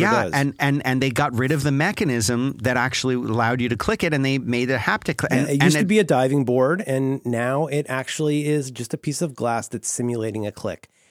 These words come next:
Speaker 2: And you would not know that unless you knew that. It's good. They're good. They are real good.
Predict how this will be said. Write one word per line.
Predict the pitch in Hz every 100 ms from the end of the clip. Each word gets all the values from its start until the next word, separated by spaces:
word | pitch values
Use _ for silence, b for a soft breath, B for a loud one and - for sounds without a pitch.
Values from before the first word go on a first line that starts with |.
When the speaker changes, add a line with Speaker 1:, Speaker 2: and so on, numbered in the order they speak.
| b
Speaker 2:
And | 127 135 131
you | 156
would | 165
not | 147 131
know | 131 123
that | 110 104 -
unless | 113 117 113 110 110 107 104
you | 101
knew | 87 90
that. | - - _ _ _ _ _ _ _ _ _ _ _ _ - -
It's | 139
good. | - 196 214
They're | 254
good. | 165 123 117 85
They | 80 175
are | 107
real | 107 113
good. | 95 95 85